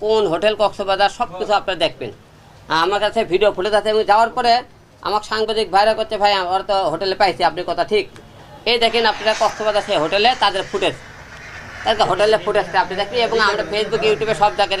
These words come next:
দেওয়া আছে, আপনি ফুটেজটা দেখে নেবেন, ঠিক আছে, হোটেলের ফুটেজ। তা আমার কথা তোমরা, আমিও, আহ, রিয়া মনি করছি আমি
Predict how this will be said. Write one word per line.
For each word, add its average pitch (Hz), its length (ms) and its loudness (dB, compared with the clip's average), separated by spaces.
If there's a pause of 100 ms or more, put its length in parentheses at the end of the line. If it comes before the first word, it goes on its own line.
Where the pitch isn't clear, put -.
(120)
দেওয়া 180 160 4
আছে, 180 120 -2
আপনি 196 180 -8
ফুটেজটা 185 340 -6
দেখে 175 240 -4
নেবেন, 123 200 -8 (1040)
ঠিক 214 160 2
আছে, 254 120 2 (140)
হোটেলের 196 340 2
ফুটেজ। 139 240 -8 (600)
তা 190 60 2 (140)
আমার 233 220 2
কথা 269 160 2 (120)
তোমরা, 233 200 2 (580)
আমিও, 233 300 0
আহ, 220 380 4
রিয়া 233 160 2
মনি 247 160 -6
করছি 254 260 -10
আমি 254 80 -8